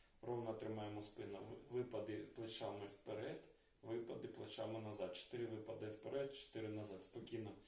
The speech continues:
тримаємо рівно спину. Поїхали, виконуємо. Раз, завдай. Два,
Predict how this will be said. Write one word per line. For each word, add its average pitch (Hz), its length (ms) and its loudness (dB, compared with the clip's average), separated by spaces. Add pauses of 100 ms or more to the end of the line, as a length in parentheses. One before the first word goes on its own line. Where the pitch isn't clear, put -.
(340)
тримаємо 117 680 4
рівно 113 340 2
спину. 117 440 -2
Поїхали, 107 480 0
виконуємо. 95 800 -2
Раз, - 380 0 (140)
завдай. 101 380 -4 (480)
Два, 104 380 2